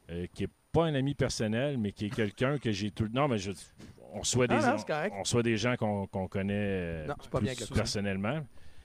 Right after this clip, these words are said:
Speaker 1: Et il y a des gens, euh, je pense à David Goudreau, que j'étais tellement excité d'avoir que je connaissais, euh, fuck all.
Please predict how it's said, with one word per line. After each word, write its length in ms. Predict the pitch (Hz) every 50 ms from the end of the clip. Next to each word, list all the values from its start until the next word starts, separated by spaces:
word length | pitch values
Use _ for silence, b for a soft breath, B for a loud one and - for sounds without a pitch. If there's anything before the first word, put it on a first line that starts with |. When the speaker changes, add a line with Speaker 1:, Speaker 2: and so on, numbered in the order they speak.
| b b b -
Speaker 1:
Et 100 | 127 131
il 40 | 131
y 60 | 123
a 60 | 113
des 200 | 107 113 113 110
gens, 340 | 101 110 113 117 131 139 131 - - - - -
euh, 100 | 95 95 92
je 60 | -
pense 300 | - 101 98 101 92 -
à 80 | 98 87
David 300 | 85 92 92 90 95 90
Goudreau, 300 | 85 95 87 92 95 104
que 60 | - -
j'étais 120 | 92 82
tellement 240 | - 90 87 92 92
excité 320 | 92 - - - - 95
d'avoir 320 | 87 87 80 85 95 92 87
que 120 | - 78
je 100 | - -
connaissais, 420 | - 85 80 82 80 78 - - 87
euh, 440 | 87 85 82 78 76 73 73 73 71 71 69 67 65 - - - - - - -
fuck 280 | - - 90 82 - -
all. 200 | 95 117 135